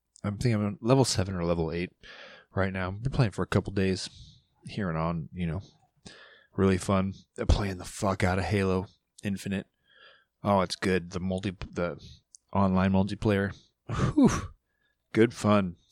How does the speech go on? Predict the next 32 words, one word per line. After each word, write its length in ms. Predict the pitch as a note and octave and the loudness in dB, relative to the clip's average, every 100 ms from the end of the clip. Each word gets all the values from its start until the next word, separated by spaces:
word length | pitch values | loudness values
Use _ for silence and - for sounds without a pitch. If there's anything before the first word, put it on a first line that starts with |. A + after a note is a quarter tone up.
| - | -14
Great 360 | - A2 A#2+ - | 0 2 4 0
fun 320 | - G#2+ G#2+ | 2 4 4
for 120 | F#2+ | 2
this 220 | E2+ E2+ - | 2 0 0
fucking 400 | F#2+ E2+ E2+ D#2 | 0 -2 -4 0
dweeb 300 | E2 E2 D#2+ | 2 2 0
of 140 | E2 | -6
a 40 | |
thirty-five-year-old 880 | E2+ F#2 E2+ E2 - E2+ E2 F#2 F2 | -4 0 0 0 -2 -2 0 0 0
who's 140 | D#2+ D#2 | -2 -6
still 240 | - E2+ | -4 -4
a 40 | E2+ | -2
fucking 420 | F#2 E2+ F2 E2 | -4 -4 -4 -4
peanut 280 | G2 E2 E2 | -4 -2 0
butter 240 | E2+ E2+ | 2 2
jelly 400 | F2 F2+ E2+ F2 | 0 0 0 -2
eating, 440 | D#2+ E2+ E2+ E2+ - - - - - | -4 -6 -6 -8 -12 -20 -20 -12 -2
carrot 340 | G#2 G2 - | 2 2 0
cake 360 | - F#2 - F2+ | -4 -4 -4 -4
beer 240 | F2+ E2+ | -2 -2
drinking, 540 | E2+ F2+ E2+ E2+ E2 E2 | -4 -4 -2 -2 -4 -4
video 360 | F2 E2+ E2+ | -2 2 0
game 300 | F2+ F2 E2 | 0 -2 -2
playing 400 | E2+ - E2+ E2+ | -4 -4 -4 -6
fucking 560 | E2 - - F#2 F#2+ D#2+ | -8 -4 0 0 -2 -4
nerd. 440 | D#2+ E2 D#2+ D#2 - - - - _ - | -2 -2 -2 -6 -16 -20 -20 -20 _ -4
Look 160 | G2 | -2
at 80 | F2+ | -2
me. 200 | E2+ D#2+ - - _ _ _ | -6 -8 -14 -20 _ _ _
Look 220 | A2 G2 F#2+ | -4 -4 -4
at 60 | |
me. 160 | E2+ | -8